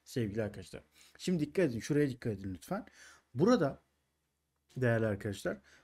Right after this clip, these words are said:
burada ikisi de eşitsizlik sistemi olmadığı için bir bölge alamadım. Mecburen aslında bu ikisinin kesiştiği yer, ben şöyle daha farklı bir renkli kalemle göstereyim bakın. Kesiştiği yer şu. Yani aslında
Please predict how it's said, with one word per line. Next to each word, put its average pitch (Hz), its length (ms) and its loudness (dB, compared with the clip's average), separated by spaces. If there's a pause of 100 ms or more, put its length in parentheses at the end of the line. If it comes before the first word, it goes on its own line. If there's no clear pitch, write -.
(160)
burada 127 560 2 (200)
ikisi 190 380 -2
de 190 100 6
eşitsizlik 165 720 0
sistemi 147 400 0
olmadığı 190 400 2
için 202 280 0
bir 180 200 2
bölge 151 300 6
alamadım. 131 500 4 (300)
Mecburen 156 600 6
aslında 147 600 0 (320)
bu 190 140 -2
ikisinin 151 540 0
kesiştiği 147 580 -4
yer, 107 180 -2
ben 135 160 2
şöyle 135 400 -2 (640)
daha 135 180 4
farklı 127 360 -2
bir 123 100 6
renkli 117 260 0
kalemle 113 340 0
göstereyim 101 420 -4
bakın. 98 340 -6 (260)
Kesiştiği 135 600 -2
yer 139 140 2
şu. - 300 -6 (560)
Yani 147 300 4 (100)
aslında 160 680 0